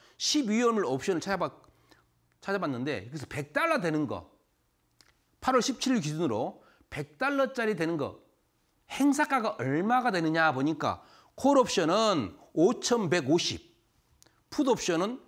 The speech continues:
천팔백. 어? 상당히 차이가 심하네요. 현재가가 사천사백삼십입니다.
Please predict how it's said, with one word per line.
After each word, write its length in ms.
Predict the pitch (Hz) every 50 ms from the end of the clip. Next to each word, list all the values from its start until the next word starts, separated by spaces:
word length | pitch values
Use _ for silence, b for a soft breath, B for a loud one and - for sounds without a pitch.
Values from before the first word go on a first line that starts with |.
| _ _ _ _ -
천팔백. 840 | - - 240 226 233 - 220 214 196 190 131 - - - _ _ _
어? 120 | - 208 - - - _ _ _ _ _ _ _ _ _ _ _ _ _ _ _ _ _ _
상당히 560 | - - - - 294 302 302 262 330 320 302
차이가 300 | - - - 277 254 226
심하네요. 560 | - - - 240 233 208 165 135 120 143 208 - - _ _ _ _ _ _ _ _ _ _ _ _ _ _ _ _ _ _ _ _ _ _ _ _ _ _ _ _ _ _ _ _ _ _ _ _ _
현재가가 1160 | - - - 311 320 330 339 330 302 240 302 294 247 - - 254 240 233 214 208 190 160 151
사천사백삼십입니다. 3500 | - - - 240 262 254 - - - - - 233 196 151 120 98 87 85 98 - - - _ _ _ _ _ _ _ _ _ _ _ - - _ _ _ _ - - _ - - _ _ - - - - 233 254 254 233 208 - - - 208 226 214 233 202 180 143 117 104 92 95 92 95